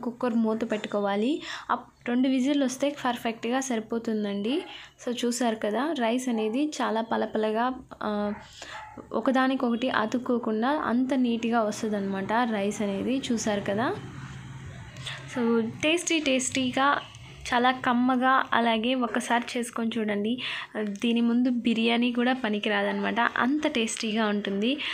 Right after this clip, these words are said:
So, ఒకసారి ట్రై చేసి చూడండి. ఈ రెసిపీకి మెంతాకు అనేది ఆయిల్లో బాగా ఫ్రై అయితేనే టేస్టీగా ఉంటుంది. సరిగా ఫ్రై అవ్వలేదంటే చేదైపోతుందండి ఈ రెసిపీకి. So, అందుకోసమే ఆయిల్లో అనేది మెంతాకుని బాగా ఫ్రై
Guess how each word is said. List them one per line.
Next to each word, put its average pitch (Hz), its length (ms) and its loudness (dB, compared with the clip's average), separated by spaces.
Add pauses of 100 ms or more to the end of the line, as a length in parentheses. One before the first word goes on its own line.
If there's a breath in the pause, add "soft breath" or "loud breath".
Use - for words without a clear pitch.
(180 loud breath)
So, 254 60 0 (140)
ఒకసారి 226 400 0 (120)
ట్రై 220 120 4 (140)
చేసి 240 240 0 (100)
చూడండి. 202 460 -2 (440)
ఈ 262 160 0
రెసిపీకి 285 580 0 (160)
మెంతాకు 262 500 2
అనేది 233 300 2 (240)
ఆయిల్లో 247 340 2 (140)
బాగా 214 240 2 (100)
ఫ్రై 220 180 0 (140)
అయితేనే 226 380 0 (140)
టేస్టీగా 220 540 0
ఉంటుంది. 208 360 0 (420 loud breath)
సరిగా 233 360 2 (600)
ఫ్రై 233 180 2 (140)
అవ్వలేదంటే 233 600 2 (160)
చేదైపోతుందండి 220 1000 2 (140)
ఈ - 20 2 (120)
రెసిపీకి. 208 560 -4 (420 loud breath)
So, 254 60 0 (140)
అందుకోసమే 226 580 0 (300)
ఆయిల్లో 247 340 4 (100)
అనేది 214 260 0 (100)
మెంతాకుని 220 520 0 (120)
బాగా 202 300 2
ఫ్రై 208 140 0